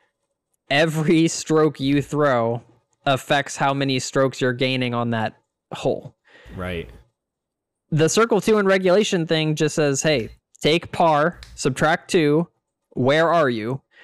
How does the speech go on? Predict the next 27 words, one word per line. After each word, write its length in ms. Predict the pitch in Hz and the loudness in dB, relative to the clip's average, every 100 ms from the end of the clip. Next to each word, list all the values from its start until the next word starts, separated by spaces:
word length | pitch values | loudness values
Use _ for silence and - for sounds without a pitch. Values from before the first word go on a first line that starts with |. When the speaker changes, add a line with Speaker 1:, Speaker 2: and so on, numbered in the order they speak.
| _ - - - _ - | _ -20 -20 -20 _ -2
Speaker 1:
No 280 | 139 143 | 0 2
matter 400 | 147 156 175 185 | 0 0 2 2
what 400 | 180 156 151 165 | 0 0 0 2
else 240 | 180 190 196 | 2 0 0
happens 420 | 185 196 214 208 | -2 0 0 0
on 140 | 196 | 0
that 180 | 185 180 | 0 0
hole, 400 | 180 185 240 262 _ _ _ _ - | 2 2 2 -2 _ _ _ _ -4
you 200 | 131 131 | 0 2
either 260 | 139 147 143 | 2 0 0
get 260 | 151 147 | 0 -2
credit 320 | - 170 185 | 0 0 0
for 300 | - 208 214 | -2 -2 0
it 120 | 240 - _ _ _ _ | -2 -6 _ _ _ _
or 160 | 151 175 | 2 4
you 120 | 185 | 2
don't. 340 | 175 135 92 _ _ _ _ _ | 2 0 -2 _ _ _ _ _
And 100 | 139 | -2
if 120 | 147 180 | 0 0
you 100 | 208 | 0
take 260 | 240 240 | 2 2
a 80 | 208 | 0
twelve 680 | - - 151 185 294 330 - _ _ _ _ _ | -2 0 4 4 2 -2 -10 _ _ _ _ _
on 180 | 160 190 | 0 2
a 100 | 190 | 2
hole 440 | 170 190 247 339 _ _ _ _ _ _ _ _ _ _ _ _ _ _ _ _ _ - | 4 4 4 0 _ _ _ _ _ _ _ _ _ _ _ _ _ _ _ _ _ -6
and, 520 | 156 160 147 143 139 | -2 0 0 -2 -4